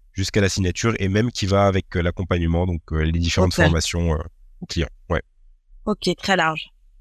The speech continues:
Speaker 1: Ouais.
Speaker 2: Euh, est-ce que tu pourrais nous en dire plus sur les observations que tu peux faire et que tu peux nous partager, euh, sur ce qui est installé en termes d'innovation, euh, dans les directions juridiques, euh, en,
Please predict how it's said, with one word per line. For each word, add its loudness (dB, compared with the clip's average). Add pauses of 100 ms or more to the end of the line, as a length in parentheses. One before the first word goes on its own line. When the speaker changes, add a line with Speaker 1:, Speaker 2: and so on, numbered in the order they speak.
(340)
Speaker 1:
Ouais. 2 (640)
Speaker 2:
Euh, 2 (220)
est-ce 0
que 0
tu 0
pourrais -2
nous 0
en 2
dire -4
plus 0
sur 2
les -2
observations 0
que -12
tu -4
peux -8
faire 2
et -10
que -20
tu -6
peux -8
nous -2
partager, -2 (480)
euh, 0
sur 0
ce -2
qui -8
est 0
installé 0
en 0
termes -2
d'innovation, 0 (460)
euh, 2
dans 0
les -2
directions 0
juridiques, -2 (140)
euh, 0 (540)
en, -4